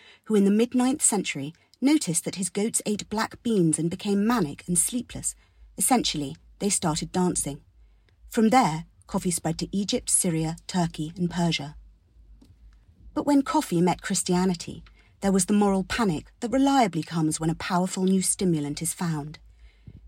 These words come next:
It was called the bitter invention of Satan. Venetian clergy condemned it.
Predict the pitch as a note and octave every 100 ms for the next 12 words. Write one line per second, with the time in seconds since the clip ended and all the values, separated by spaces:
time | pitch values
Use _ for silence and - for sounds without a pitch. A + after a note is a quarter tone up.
0 | - - A3 - A3+ F3 E3 G3+ G#3 A3
1 | G3+ F#3 F#3 - E3+ E3 - F3+ F3 D3
2 | D3+ - - _ _ _ - _ G#3 A#3
3 | C4 - E3 - G3+ F#3 C#3 - F3 G3
4 | G#3 D#3+ A#2+